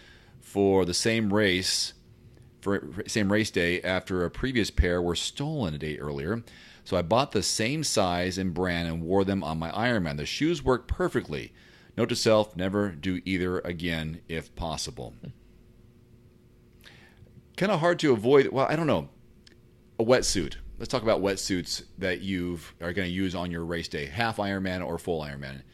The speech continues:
You're not, not necessarily always gonna, you know, pre-wear them, but you can pre-, you can test them out in the water. But wh-, what's your thoughts on that of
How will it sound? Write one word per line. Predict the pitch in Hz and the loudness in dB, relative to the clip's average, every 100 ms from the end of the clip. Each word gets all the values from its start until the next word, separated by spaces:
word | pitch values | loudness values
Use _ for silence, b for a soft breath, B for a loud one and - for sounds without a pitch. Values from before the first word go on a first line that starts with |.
| b b b b | b b b b
You're | 117 | -2
not, | 143 - | -2 -2
not | 92 110 143 | -6 -4 -2
necessarily | 160 - 170 196 | -2 0 2 4
always | 139 143 | 6 4
gonna, | 135 131 113 - - - | 4 4 2 0 -12 -4
you | |
know, | 113 104 | -2 -2
pre-wear | - 143 127 113 170 | 0 2 6 6 6
them, | 131 117 135 123 - - - - | 4 2 0 -6 -12 -20 -20 -16
but | 87 113 | 0 0
you | 110 | 0
can | 110 95 80 | -2 -2 -4
pre-, | - 95 78 - | -4 -4 -4 -6
you | 87 | -6
can | 76 | -4
test | 90 85 | -6 -6
them | 69 | -6
out | 73 131 - | -2 0 0
in | |
the | 90 | -4
water. | 80 78 85 | -4 -2 -2
But | 87 92 B B B B | -2 -4 B B B B
wh-, | 104 110 | -4 2
what's | 143 151 | 2 2
your | 127 | 2
thoughts | 127 123 | 2 2
on | 110 | 2
that | 107 101 | 4 4
of | 90 82 | 2 -2